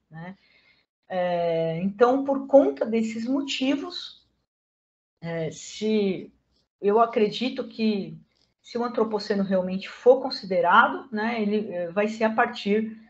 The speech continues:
aí, é, do, da, da Segunda Guerra, na, no período da grande aceleração, que é o pós mil novecentos e cinquenta, que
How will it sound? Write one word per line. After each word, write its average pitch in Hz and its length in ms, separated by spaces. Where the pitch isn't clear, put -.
aí, 196 560
é, 180 380
do, 175 520
da, 185 220
da 190 140
Segunda 202 380
Guerra, 220 440
na, 202 260
no 190 140
período 190 340
da 190 120
grande 185 300
aceleração, 196 640
que 170 120
é - 20
o 165 60
pós 175 240
mil 175 80
novecentos 196 300
e - 20
cinquenta, 170 440
que - 140